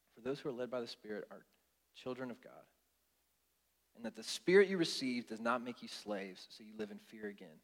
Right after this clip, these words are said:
What Paul's saying is when we say yes to the Spirit, it doesn't make us robots. It doesn't make us these clones that God can just program and go do whatever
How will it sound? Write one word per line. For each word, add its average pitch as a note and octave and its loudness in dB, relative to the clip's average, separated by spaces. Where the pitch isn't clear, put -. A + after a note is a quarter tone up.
What - -20
Paul's E3 -6
saying C#3 -2
is A2 -6
when A2+ -14
we D3+ 0
say F#3 2
yes C#3+ 2
to - -6
the B2 -4
Spirit, C#3+ 0
it - -6
doesn't E3+ 0
make D#3+ -4
us B2 -8
robots. B2 2
It - -8
doesn't E3 6
make E3 4
us B2 2
these C#3+ 0
clones C#3+ 2
that - -4
God D3 8
can C#3+ -4
just C3 0
program B2+ 6
and C3 -4
go C#3+ 4
do D3+ 4
whatever C#3+ 6